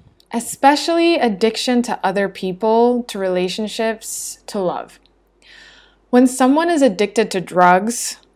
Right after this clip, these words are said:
or overeating or drinking or gaming, as a society, we say, like, "That's bad," right? We know that it's not healthy.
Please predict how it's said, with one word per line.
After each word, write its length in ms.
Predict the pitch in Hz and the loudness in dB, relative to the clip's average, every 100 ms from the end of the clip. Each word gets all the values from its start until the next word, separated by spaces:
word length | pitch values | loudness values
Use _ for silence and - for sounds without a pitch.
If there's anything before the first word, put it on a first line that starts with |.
| _ _ | _ _
or 640 | - 190 185 180 180 175 - _ _ | 2 4 6 4 2 0 -6 _ _
overeating 1000 | 202 185 180 185 190 190 208 208 208 202 - | 0 2 0 -2 -2 0 2 2 0 -2 0
or 300 | 190 180 180 | 2 2 0
drinking 800 | 175 208 214 214 220 208 202 202 | -2 -2 -2 -2 -2 -2 -4 -6
or 320 | - 185 185 | -4 -2 -2
gaming, 880 | 180 214 208 208 208 202 202 202 202 _ _ - | -2 -2 -2 -4 -4 -4 -6 -8 -12 _ _ -2
as 220 | 226 254 262 | 2 4 2
a 60 | |
society, 580 | 269 254 220 196 202 208 | -2 0 0 2 0 0
we 240 | 202 220 | 0 0
say, 340 | 214 220 196 190 | 0 -2 -2 -2
like, 180 | 180 185 | -4 -4
"That's 220 | 175 - | -8 -8
bad," 380 | 170 156 65 180 | -8 -6 -6 0
right? 280 | 185 196 | 0 0
We 160 | 185 196 | -2 -4
know 400 | 196 202 202 202 | -2 0 0 0
that 140 | 196 | -2
it's 180 | 185 185 | -4 -6
not 200 | 196 175 | -8 -8
healthy. 520 | - 175 - - - | -6 -8 -8 -16 -16